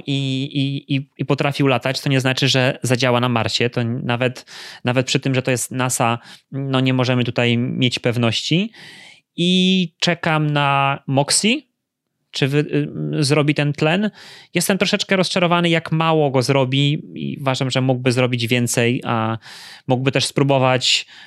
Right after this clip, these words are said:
mm, y, zrobić, e, właśnie metan jako, jako paliwo. No ale dobra, no,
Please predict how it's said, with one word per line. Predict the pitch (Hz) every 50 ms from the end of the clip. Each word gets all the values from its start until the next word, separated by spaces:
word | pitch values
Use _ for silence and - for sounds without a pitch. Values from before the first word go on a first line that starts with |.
| - _ -
mm, | - 117 117 117 117 117 117 117 113 113 113 117 - 117
y, | - - - 120 117 110 117 131 -
zrobić, | - 120 135 139 131 127 131 127 120 - - - - -
e, | 120 110 107 107 107 107 107 107 107 107 107 110 107 107 113 117
właśnie | 113 107 120 113 - - 113 107 104
metan | 127 156 156 - 151 143 143 139 139 - - - - - - -
jako, | 131 - - - 131 135 131
jako | 139 139 - - 127
paliwo. | - 139 139 139 143 131 139 135 135 139
No | 165 190 -
ale | 175 170 160
dobra, | 143 131 110 110 107 107
no, | 113 117 117